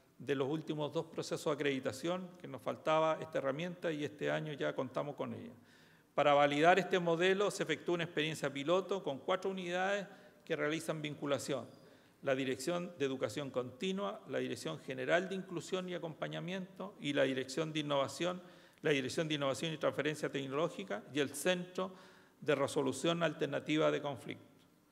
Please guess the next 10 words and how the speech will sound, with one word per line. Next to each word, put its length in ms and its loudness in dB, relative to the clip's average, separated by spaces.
Hoy 180 8
dicho 280 2
estudio 460 4
está 200 -2
constituido 840 -2
y 100 -8
contamos 560 -4
con 200 -4
una 160 -4
herramienta 640 -2